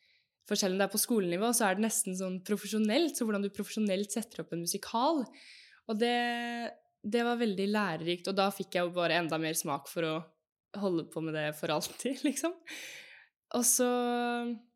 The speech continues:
ja, jeg lærte mye av de, de jeg gikk i klasse med,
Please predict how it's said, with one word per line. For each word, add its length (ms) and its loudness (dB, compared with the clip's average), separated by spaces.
ja, 160 2
jeg 160 2
lærte 320 2
mye 320 4
av 160 0
de, 120 2
de 80 0
jeg 140 2
gikk 100 -4
i 80 -14
klasse 260 -2
med, 220 0